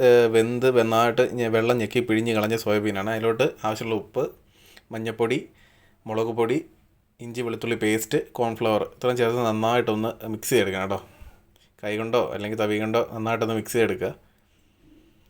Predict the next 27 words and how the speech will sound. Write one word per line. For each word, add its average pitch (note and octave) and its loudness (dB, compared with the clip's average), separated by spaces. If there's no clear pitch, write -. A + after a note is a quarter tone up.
കൈ A2+ -4
കൊണ്ടായിരിക്കും B2+ 0
കുറച്ചുകൂടെ A#2+ 0
നല്ലത്. G#2+ 0
കാരണം A2 0
വെച്ചാൽ A2+ -2
ഇതിലൊക്കെ A2+ 0
നന്നായിട്ട് A2+ 0
പിടിക്കാൻ A2+ -2
കൈ A2 0
കൊണ്ട് A2+ -4
ഞെക്കി A2 -4
പി-, - -12
ഏഹ്, G#2+ 0
എടുക്കുന്നതായിരിക്കും G#2 -2
നല്ലത്. G2 -6
അതിന് B2+ -4
ശേഷം C3+ 2
നമുക്കൊരു B2 0
പാനിൽ A2+ 2
എണ്ണ B2 -4
ഒഴിച്ച് A2 0
നന്നായിട്ടൊന്ന് A2+ -2
ചൂടായി A2+ 2
വരുമ്പോൾ G#2+ -2
നമുക്ക് A2 -4
ഈ A#2+ 0